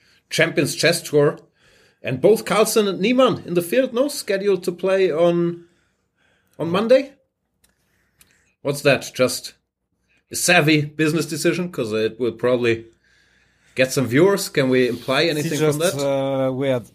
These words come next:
Speaker 2: Uh, I mean, I have no explanation, uh, on that. Uh, I, I, I really don't know. Uh, so, Peter? <laughs>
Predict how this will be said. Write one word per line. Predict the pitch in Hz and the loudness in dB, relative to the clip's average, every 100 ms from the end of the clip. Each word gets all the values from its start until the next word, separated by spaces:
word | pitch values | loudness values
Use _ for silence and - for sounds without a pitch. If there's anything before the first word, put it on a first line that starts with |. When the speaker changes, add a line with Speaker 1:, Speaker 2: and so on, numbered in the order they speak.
| _ - | _ -8
Speaker 2:
Uh, | 143 139 139 135 131 | 0 2 2 2 0
I | 156 | 0
mean, | 160 | 2
I | 156 | 4
have | 160 147 | 4 4
no | 165 147 | 4 6
explanation, | 139 131 127 110 110 104 - | 6 4 2 4 2 -4 -2
uh, | 117 110 110 | 0 2 0
on | 107 107 | -2 2
that. | 123 139 - - | 2 2 -4 -12
Uh, | - 107 107 104 101 101 95 _ _ _ _ _ - _ - | -8 -4 -2 -2 -2 -4 -6 _ _ _ _ _ -20 _ -10
I, | - | -4
I, | - 107 107 | -2 0 2
I | 110 | 2
really | 113 131 | 2 2
don't | 110 | 0
know. | 98 98 | -2 -6
Uh, | - - 104 98 95 | -6 -6 -4 -2 -4
so, | - 104 101 101 95 | -8 -4 -4 -4 -6
Peter? | 120 123 160 - _ _ | -4 0 0 -2 _ _
<laughs> | _ - | _ -6